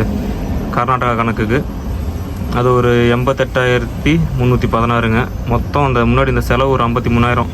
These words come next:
ட்ரிப்பு வந்து பதினஞ்சு நாளுங்க மொத்தம். வண்டி மீதி வந்து பார்த்தோம்னா, மொத்த வாடகை வந்துங்க, அது மூணே டோட்டல் பண்ணோம்னா ஒரு லட்சத்தி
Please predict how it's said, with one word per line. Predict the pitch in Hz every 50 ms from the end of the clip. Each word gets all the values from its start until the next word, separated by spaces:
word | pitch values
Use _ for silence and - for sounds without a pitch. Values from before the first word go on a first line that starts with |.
| - - -
ட்ரிப்பு | - 127 - -
வந்து | 147 135 - 143 - 117
பதினஞ்சு | 117 120 127 131 123 123
நாளுங்க | 123 131 131 127
மொத்தம். | 120 117 117 - 120 - - - - - - - - - - - - - - - - - - - - - - - - - - - - - -
வண்டி | - 127 139 135 143
மீதி | 139 139 139 135 139
வந்து | 135 131 135
பார்த்தோம்னா, | 131 127 127 127 127 123 123 131 156 170 165 131
மொத்த | 120 120 113 - - 143
வாடகை | 131 127 135 139 139 131 131
வந்துங்க, | 127 127 127 127 127 135 151 170 170 165 - - - - - - -
அது | 127 123
மூணே | 123 123 127 135 139 139
டோட்டல் | - 131 131 135 131 123
பண்ணோம்னா | 123 120 123 120 123 131 143 139 120
ஒரு | 120 120 127
லட்சத்தி | 131 127 - 127 120 135